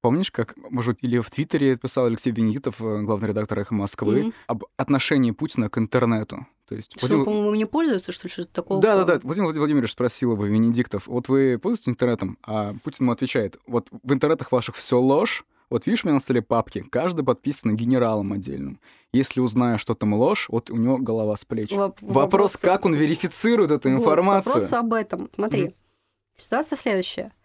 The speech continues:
Speaker 2: Совещание у Путина, условно, да? Вот десять генералов к нему приходят с этими папочками.
Speaker 1: Мгм.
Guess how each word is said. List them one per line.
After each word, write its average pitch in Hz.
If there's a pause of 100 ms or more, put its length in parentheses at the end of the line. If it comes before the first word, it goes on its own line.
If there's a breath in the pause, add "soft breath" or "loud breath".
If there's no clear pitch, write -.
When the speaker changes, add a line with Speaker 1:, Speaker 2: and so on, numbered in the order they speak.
(440)
Speaker 2:
Совещание 339
у -
Путина, 190 (220)
условно, 185
да? 294 (360)
Вот 180
десять 294
генералов 220
к -
нему 226
приходят -
с -
этими 220
папочками. -
Speaker 1:
Мгм. 143